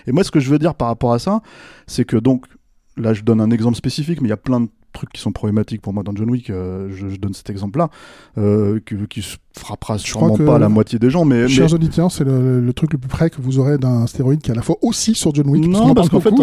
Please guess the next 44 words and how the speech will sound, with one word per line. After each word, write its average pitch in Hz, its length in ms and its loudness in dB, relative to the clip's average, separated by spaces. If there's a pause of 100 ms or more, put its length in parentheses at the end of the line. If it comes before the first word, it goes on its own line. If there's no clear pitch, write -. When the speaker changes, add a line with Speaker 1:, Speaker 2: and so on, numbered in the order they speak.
Speaker 1:
on, 139 160 -2
on 147 180 -2
en 151 120 2
a 165 60 2
parlé 202 240 0
avec 160 180 0
les 127 100 2
autres, 131 180 -2
hein, 120 60 0
peut-être, 123 280 -6
on 107 160 -2
en 104 80 -2
parlait 113 220 0
peut-être 117 220 -4
avec 107 140 0
Julien 107 260 -4
Dupuis, 107 280 -8
justement, 107 300 -6
d'en 101 120 -6
faire 107 160 -10
un 104 60 -6
sur 107 180 -8
John 110 120 -4
Wick 120 140 -4
trois, 170 380 -2
mais, 107 100 2
euh, 101 500 0
mais, 107 120 -2
euh, 107 280 -2
mais, 110 200 0
mais 127 260 -4
bon, 143 200 -2
après, 135 200 -2
c'est, 113 200 -8
c'est - 120 -14
compliqué, 139 340 -6
moi, 156 120 0
je 117 60 -6
trouve, 113 180 -10
de, 110 240 -2 (640)
de, - 460 -4
c'est-à-dire 135 340 -2
qu'on 120 320 2
en, 127 120 0